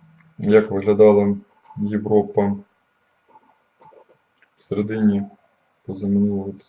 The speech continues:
мин-, позаминулого тисячоліття. Загалом, радий, що така книга з'явилася. Вважаю, що вона повинна стояти ось так от красивенько на полиці, е, в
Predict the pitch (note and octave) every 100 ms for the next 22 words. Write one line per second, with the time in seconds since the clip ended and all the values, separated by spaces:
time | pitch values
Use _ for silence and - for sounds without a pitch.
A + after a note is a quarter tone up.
0 | _ G#2 G#2 G#2 - A2 G#2 G#2 G#2 G2
1 | G2+ - _ - - G2 F#2+ - G2+ -
2 | - - - - _ _ - - - -
3 | _ _ _ _ _ _ _ _ G#2 A#2+
4 | C#3 C3 G2 - - _ _ _ _ _
5 | _ _ _ B2 B2+ C3 - A2+ G#2+ A2
6 | B2 A2+ G#2 A#2 D#3+ G3+ E3+ - G#2+ -
7 | _ _ - G#2+ B2+ B2+ - - A#2 A2+
8 | A2 B2+ B2+ A#2+ A#2 A2 - B2 A#2 A2
9 | G2+ - A2 G#2+ - _ _ _ _ -
10 | A#2+ - C3+ B2+ A#2 A2+ A2 C3+ E3 G#3+
11 | - G#2+ - _ _ _ - G#2+ G#2+ G2
12 | -